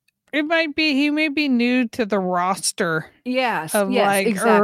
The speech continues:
Speaker 2: exactly.
Speaker 1: in the pool, the dating pool.
Speaker 2: Yeah. He would almost have
Speaker 1: So
Speaker 2: to be, 'cause surely he's gotten this feedback before. Surely this is not, you know, something that he knew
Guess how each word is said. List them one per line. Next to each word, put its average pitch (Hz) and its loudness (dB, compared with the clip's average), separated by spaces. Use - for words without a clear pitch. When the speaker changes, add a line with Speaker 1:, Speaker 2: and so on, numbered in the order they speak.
Speaker 2:
exactly. 202 2
Speaker 1:
in 190 0
the 196 2
pool, 190 0
the 185 0
dating 185 0
pool. 170 -4
Speaker 2:
Yeah. 185 -2
He 269 0
would 339 0
almost 277 0
have 175 2
Speaker 1:
So 214 -2
Speaker 2:
to 180 -6
be, 135 -6
'cause 247 -2
surely 349 0
he's 233 -2
gotten 190 -2
this 175 -2
feedback 170 -4
before. 147 -4
Surely 311 0
this 233 -2
is 208 -4
not, 180 0
you 196 -2
know, 160 0
something 196 0
that 180 -4
he 208 0
knew 190 0